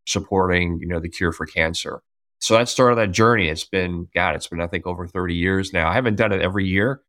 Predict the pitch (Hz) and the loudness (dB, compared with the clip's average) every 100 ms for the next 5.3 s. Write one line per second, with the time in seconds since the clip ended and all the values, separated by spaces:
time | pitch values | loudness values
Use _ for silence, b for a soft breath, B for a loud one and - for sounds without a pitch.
0 | _ - 92 92 95 95 98 101 101 101 | _ -8 -6 0 2 2 2 0 -2 -4
1 | 101 98 90 90 85 - 95 98 95 95 | -8 -8 -6 -4 -6 -2 0 0 -2 -2
2 | 95 95 90 90 - 87 85 85 82 _ | -4 -6 -8 -8 -8 -6 -4 -4 -8 _
3 | _ _ _ - - 110 - 101 95 92 | _ _ _ -4 2 2 2 2 2 0
4 | 92 87 87 - 90 85 85 82 87 85 | -4 -6 -10 -10 -10 -6 -4 -2 0 0
5 | 87 - | -2 -6